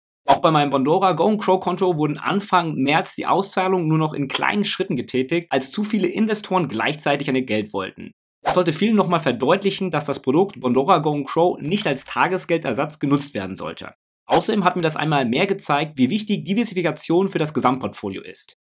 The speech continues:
Ich mische deshalb schon seit einigen Jahren Bitcoin und Ethereum meinem Portfolio bei, um die Diversifikation insgesamt zu erhöhen.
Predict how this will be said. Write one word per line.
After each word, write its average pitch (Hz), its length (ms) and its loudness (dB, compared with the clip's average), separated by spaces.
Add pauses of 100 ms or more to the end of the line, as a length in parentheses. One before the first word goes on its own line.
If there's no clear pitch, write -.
Ich 131 140 -6
mische 196 260 6
deshalb 165 320 2
schon 156 140 -4
seit 135 140 2
einigen 165 360 0
Jahren 139 280 2
Bitcoin 190 360 0
und 151 80 2
Ethereum 185 520 4
meinem 135 160 0
Portfolio 135 420 2
bei, 160 440 4
um 190 140 4
die 170 80 2
Diversifikation 156 840 2
insgesamt 160 500 0
zu 156 100 0
erhöhen. 101 380 -2